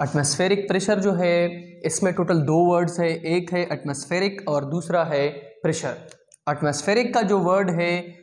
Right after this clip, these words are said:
वो एटमॉस्फेयर से निकला है। और एटमॉस्फेयर किसको कहते हैं? फिजा।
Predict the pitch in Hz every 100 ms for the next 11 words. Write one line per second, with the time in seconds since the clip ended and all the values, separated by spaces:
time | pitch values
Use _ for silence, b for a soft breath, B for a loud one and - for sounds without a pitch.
0 | - 160 180 - 170 151 143 - 185 175
1 | 165 143 135 131 123 120 - _ _ _
2 | _ _ _ _ _ _ _ _ _ _
3 | _ _ _ _ _ - 151 156 160 160
4 | 151 151 - 196 226 233 226 220 214 202
5 | 196 175 170 170 165 - - 156 139 151